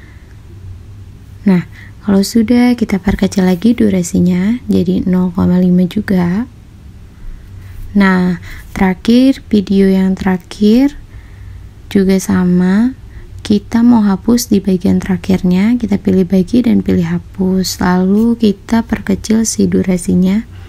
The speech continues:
jadi nol koma lima, dan jangan lupa kita hapus watermark CapCut-nya. Nah, kalau sudah, aku memasukkan, eh, audio.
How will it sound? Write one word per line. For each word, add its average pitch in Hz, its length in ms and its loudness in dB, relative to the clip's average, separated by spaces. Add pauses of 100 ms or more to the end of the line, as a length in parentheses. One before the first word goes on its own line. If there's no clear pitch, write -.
(760)
jadi 202 340 2
nol 202 240 2
koma 185 240 2
lima, 180 460 4
dan 185 260 4
jangan 180 320 2
lupa 233 320 0
kita 196 320 0
hapus 220 320 -2
watermark 185 480 0
CapCut-nya. 180 880 0 (560)
Nah, 180 240 2
kalau 202 320 0
sudah, 190 480 2
aku 185 400 0
memasukkan, 208 800 2 (400)
eh, 185 560 2
audio. 180 720 2